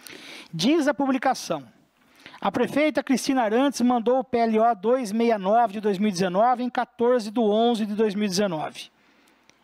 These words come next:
Isso é verdade. Para fugir de audiência pública, seis dias antes de começar o ano legislativo, ela convocou sessão extraordinária.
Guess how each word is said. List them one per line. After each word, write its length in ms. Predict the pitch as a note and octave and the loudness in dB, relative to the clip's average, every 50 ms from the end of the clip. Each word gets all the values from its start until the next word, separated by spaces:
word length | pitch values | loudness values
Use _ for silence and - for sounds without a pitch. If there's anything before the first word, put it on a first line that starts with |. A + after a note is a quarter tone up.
| _ _ _ | _ _ _
Isso 220 | - G#3 F3+ - G#3 | 0 0 0 0 0
é 20 | |
verdade. 640 | F3+ G3+ G#3+ F#3+ E3 D3+ C#3+ D3 - - - - - - _ _ _ _ _ _ _ _ _ _ _ _ _ _ - - - - - - - - - - | 0 0 0 0 -2 -4 -6 -8 -10 -12 -16 -16 -16 -20 _ _ _ _ _ _ _ _ _ _ _ _ _ _ -20 -20 -20 -18 -18 -18 -20 -10 -4 -2
Para 240 | A3+ C4 D4 D4+ D4+ | -2 0 0 -2 -4
fugir 400 | - D#4 D4+ B3 G3 C#4+ D#4 D4 | -2 0 0 2 2 0 0 0
de 80 | D4 | 0
audiência 480 | C#4 C#4 A3+ B3+ C4 C4+ B3 - B3 A3 | 0 0 0 0 0 0 0 0 -2 -4
pública, 520 | - - C4 D4 D4+ D#4 D4 C#4+ - C4 | -4 -2 0 0 2 2 0 0 0 -2
seis 360 | - - - D4 D#4 C#4+ A#3 | -2 0 0 0 0 0 0
dias 320 | G3 B3+ C#4 C#4 B3+ G3 F#3+ | 2 2 0 0 0 0 0
antes 240 | A#3+ C4 C4 - A3 | 0 0 0 -2 -4
de 80 | A#3+ | -4
começar 520 | - B3 A#3+ A#3 A3+ - - A#3 A3+ A#3 A3+ | -2 -2 0 0 0 0 0 0 0 0 0
o 140 | G#3+ G#3+ | 0 0
ano 140 | A3+ A#3 A#3 | 0 0 0
legislativo, 840 | A3+ A3+ G#3 E3+ G3 G#3 F#3 - - - A#3+ C#4 D4 A#3+ C#4+ C#4+ - - - - - | 0 -2 -2 0 -2 -2 -4 -4 -4 0 2 2 2 0 -2 -6 -8 -12 -18 -8 -4
ela 200 | G3 A3 A#3+ C4 | -2 0 0 -2
convocou 600 | - - C4 B3+ B3+ C4 A#3 - - B3+ C4+ B3+ | -2 -4 -4 -2 0 0 0 0 0 -2 0 0
sessão 400 | - - C4 - - - A#3+ B3 | 0 -2 -2 -2 -2 0 0 0
extraordinária. 760 | B3 - - A#3+ A#3+ A3+ A3+ G3+ F3+ E3+ D#3 C#3+ D3 B2 - | 0 0 0 0 0 2 0 0 0 -2 -2 -4 -8 -14 -20